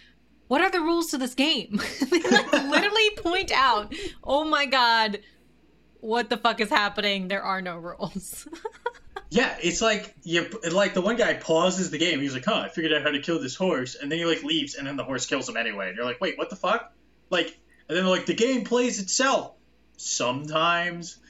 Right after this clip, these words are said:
Speaker 2: certain characters erratically. It's like, when, why, like,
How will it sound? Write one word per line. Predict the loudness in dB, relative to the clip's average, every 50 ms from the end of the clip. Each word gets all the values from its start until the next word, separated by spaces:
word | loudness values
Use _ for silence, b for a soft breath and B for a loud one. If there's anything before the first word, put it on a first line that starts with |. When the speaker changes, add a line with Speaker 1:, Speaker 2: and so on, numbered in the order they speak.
| b b b b _
Speaker 2:
certain | -8 -6 -6 -6 -6 -8 -6
characters | -2 0 0 0 0 -2 -2 -4 -2 -2 -4 -4
erratically. | -4 -2 0 2 2 2 2 0 -2 -4 -6
It's | -6 -4 -4 -2
like, | -2 -4 -4 -6
when, | -6 -4 -2 0 0 0 -2 -4 -6 -6
why, | -6 -4 -2 -2 0 0 0 0 -2 -4 -4
like, | -4 -6 -8